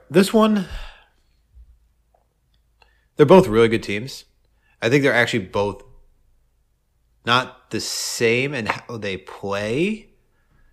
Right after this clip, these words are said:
and not the same, like, where the talent matters. Like, obviously, you got Steph and Dre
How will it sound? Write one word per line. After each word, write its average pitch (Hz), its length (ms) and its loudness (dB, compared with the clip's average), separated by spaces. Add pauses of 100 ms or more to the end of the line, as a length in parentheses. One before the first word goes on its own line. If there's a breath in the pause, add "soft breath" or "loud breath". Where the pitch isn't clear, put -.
(280)
and 101 100 -10
not 113 180 -4
the 117 80 -8
same, 110 300 -4
like, 104 180 -6
where 107 180 -2
the 101 80 -6
talent 104 400 -6
matters. 107 600 -6
Like, 92 300 -8
obviously, 95 300 -8
you 98 60 -6
got 95 220 -6
Steph 95 340 -8
and 87 120 -14
Dre 95 540 -8